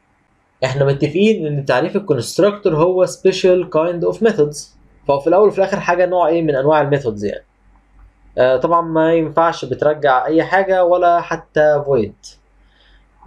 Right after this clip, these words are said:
آه، فكده كده انت اصلًا يعني هي اصلًا ما فيهاش ريتيرن، فانت مش هينفع تعمل ريتيرن وتنادي على اسم الكونستراكتور تاني. فدي ملحوظه كده بسيطه يعني،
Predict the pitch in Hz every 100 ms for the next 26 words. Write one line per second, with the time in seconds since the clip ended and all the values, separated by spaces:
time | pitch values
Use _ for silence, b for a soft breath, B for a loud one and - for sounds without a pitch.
0 | - 123 123 120 117 - 143 220 220 240
1 | 220 175 175 208 180 135 120 160 185 -
2 | 151 165 165 127 143 107 104 _ - _
3 | 113 - 123 113 131 202 220 160 139 180
4 | 185 143 127 175 190 190 135 117 165 180
5 | 135 135 160 175 156 139 113 - 147 147
6 | 139 131 110 101 _ _ _ 117 117 120
7 | 160 147 - 160 147 151 143 123 165 160
8 | 160 202 233